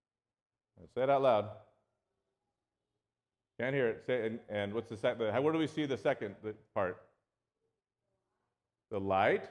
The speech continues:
okay. Um, what's another name for, if you think about the Gospel of John,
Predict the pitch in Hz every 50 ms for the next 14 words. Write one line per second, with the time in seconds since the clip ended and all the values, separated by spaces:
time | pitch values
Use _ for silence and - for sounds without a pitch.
0 | - - - 98 98 - - 110 101 98 113 139 185 196 - - _ _ _ _
1 | _ _ _ _ _ _ _ - - 104 101 101 101 95 90 87 85 82 _ _
2 | _ _ _ _ _ _ _ _ _ _ _ _ _ _ _ _ _ _ _ _
3 | - 160 175 175 208 175 180 185 185 190 180 170 165 160 165 160 165 165 170 175
4 | 170 - - - 151 139 131 127 127 127 135 143 147 135 127 - 143 127 160 160
5 | 151 - 160 151 151 156 123 139 135 135 143 139 - 156 143 127 113 104 113 135
6 | 135 131 123 123 147 185 220